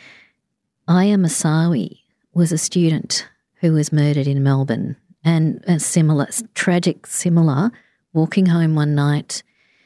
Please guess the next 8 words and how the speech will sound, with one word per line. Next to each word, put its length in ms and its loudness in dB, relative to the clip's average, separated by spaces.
random 440 2
attacker, 760 0
she 160 -2
had 80 0
no 140 0
knowledge 320 0
of 120 -6
him. 460 -2